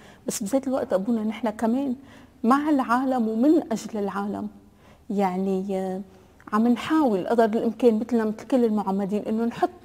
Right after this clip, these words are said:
نكون هيدا الملح بالهالأوقات. أوقات مننجح، أوقات منفشل، أوقات في ناس عم تعطي س-،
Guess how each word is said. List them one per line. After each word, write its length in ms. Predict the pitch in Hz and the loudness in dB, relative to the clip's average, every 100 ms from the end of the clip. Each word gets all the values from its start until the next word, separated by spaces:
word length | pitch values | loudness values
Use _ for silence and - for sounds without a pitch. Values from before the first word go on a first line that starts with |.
| - | -4
نكون 440 | 220 220 320 277 - | -2 4 6 6 2
هيدا 240 | 208 202 | -2 0
الملح 440 | 196 202 202 196 - | 0 0 -2 -4 -2
بالهالأوقات. 580 | 190 202 208 202 - 226 - - - - - - - - | -2 -2 -2 0 2 0 -2 -20 -20 -20 -20 -20 -6 2
أوقات 380 | 214 - 226 | 4 4 0
مننجح، 720 | 226 208 214 226 220 208 208 - | 0 2 2 0 0 -2 -2 -4
أوقات 340 | 185 196 - | -2 -4 -4
منفشل، 640 | 202 208 208 - 196 190 | -4 -4 -6 -4 -2 -2
أوقات 340 | - - 202 - | -4 -4 -6 -8
في 160 | - | -6
ناس 180 | 220 214 | -4 -4
عم 100 | 180 | -6
تعطي 380 | 208 214 208 214 | -2 -4 -2 -6
س-، 180 | - | -8